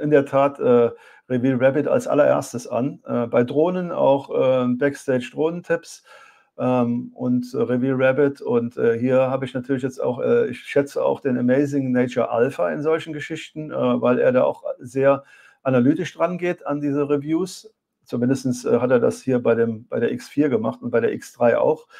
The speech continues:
Äh, und, äh, heute hat er sogar Felix Bahr, äh, und Ein New Review, ein Video,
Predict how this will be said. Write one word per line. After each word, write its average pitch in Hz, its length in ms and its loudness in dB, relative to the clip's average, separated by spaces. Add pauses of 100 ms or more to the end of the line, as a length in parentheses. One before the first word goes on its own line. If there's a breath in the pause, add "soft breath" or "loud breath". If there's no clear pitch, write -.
(480 loud breath)
Äh, 120 240 4
und, 139 400 0
äh, 123 240 6
heute 160 280 2
hat 147 140 2
er 143 120 2
sogar 135 360 4
Felix 147 440 0
Bahr, 151 360 -6 (380 soft breath)
äh, 117 260 6
und 123 220 0
Ein 151 240 2
New 143 100 4
Review, 123 640 2
ein 110 100 -12
Video, 107 460 -6